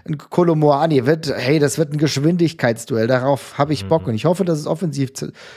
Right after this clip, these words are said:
Speaker 1: zur Sache geht. Und dementsprechend bleib-, würde ich sagen, gucken wir doch mit einigermaßen gl-, großer Zuversicht nach vorne.
Speaker 2: Ja, wird auf jeden Fall ein, also hoffentlich und, oder sollte ein Spiel werden, was, äh,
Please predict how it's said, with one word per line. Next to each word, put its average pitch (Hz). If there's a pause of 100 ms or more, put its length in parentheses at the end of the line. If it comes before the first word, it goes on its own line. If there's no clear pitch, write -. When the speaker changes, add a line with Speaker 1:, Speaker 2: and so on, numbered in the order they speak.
Speaker 1:
zur 135
Sache 175
geht. 151
Und 117 (260)
dementsprechend 104 (320)
bleib-, 107
würde 131
ich 113
sagen, 104 (360)
gucken 196
wir 185
doch 135
mit 143
einigermaßen 110 (220)
gl-, - (400)
großer 98
Zuversicht 95
nach 82
vorne. - (240)
Speaker 2:
Ja, - (300)
wird 104
auf 90
jeden 101
Fall 92
ein, 95 (720)
also 143 (140)
hoffentlich 143
und, 120
oder 113
sollte 117
ein 110
Spiel 117
werden, 107
was, -
äh, 98